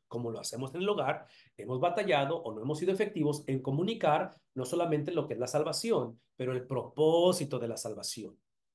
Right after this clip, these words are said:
Y aquí esto es donde nos metemos en problemas. En el pro-, no cuestionamos que la persona sea salva, pero mientras la persona siga actuando, viviendo, ejerciendo, liderando,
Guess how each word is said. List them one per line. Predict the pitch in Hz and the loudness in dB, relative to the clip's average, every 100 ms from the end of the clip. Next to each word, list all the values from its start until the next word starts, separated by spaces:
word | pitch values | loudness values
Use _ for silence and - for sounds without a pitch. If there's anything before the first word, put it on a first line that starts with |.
| _ | _
Y | 127 | -2
aquí | 120 - - 196 214 180 139 | -2 -4 -6 -2 0 -2 -2
esto | 170 208 226 226 214 - 170 | 0 6 8 8 6 2 -2
es | 165 135 | -2 2
donde | 135 127 | 0 2
nos | 127 123 | -2 -4
metemos | 117 143 143 131 | -4 -2 -2 -2
en | 117 | -6
problemas. | 117 113 110 - _ - _ _ _ - | -6 -8 -8 -14 _ -18 _ _ _ 2
En | 143 | 4
el | 143 139 | 4 2
pro-, | 135 123 - - | 0 -6 -8 2
no | 143 175 | 2 4
cuestionamos | 196 175 151 135 185 247 | 2 2 0 0 0 0
que | 254 | -2
la | 247 | 0
persona | 240 233 240 | 0 0 0
sea | 233 233 | 2 0
salva, | 233 240 247 254 262 262 - | 0 2 2 2 2 -2 -10
pero | - 135 | -2 2
mientras | 135 139 135 | 2 2 2
la | 127 | 0
persona | 123 110 - 175 196 202 - | -2 -4 0 0 0 -2 -4
siga | - 170 160 | -4 -2 0
actuando, | 170 123 - 151 156 160 165 | 0 -2 -2 2 2 2 -4
viviendo, | 117 107 139 151 156 | -4 -2 0 2 0
ejerciendo, | 156 131 - 143 139 139 | -2 -4 -4 -2 0 0
liderando, | 120 107 127 147 143 151 | -2 -2 -2 2 4 4